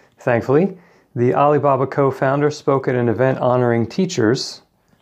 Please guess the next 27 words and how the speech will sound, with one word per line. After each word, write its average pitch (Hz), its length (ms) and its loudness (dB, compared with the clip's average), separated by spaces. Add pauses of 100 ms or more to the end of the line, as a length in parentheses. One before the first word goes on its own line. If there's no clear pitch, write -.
(800)
which 131 160 -4
was 117 100 2
his 117 140 0
first 147 280 0
public 117 240 -4
appearance 120 380 -4
in 110 80 -6
three 117 220 0
months. - 520 -2 (460)
He 123 60 -2
had 107 180 0
kept - 240 -6
a 107 60 -2
very 127 260 4
low 117 180 2
profile 113 540 0
since 104 280 -6
Chinese 107 380 -2
regulators 104 760 0 (580)
had 101 200 -2
begun 107 280 0
cracking 110 360 -4
down 101 240 -2
on 98 140 -4
his 95 140 -6
business 104 360 -2
empire. - 460 -4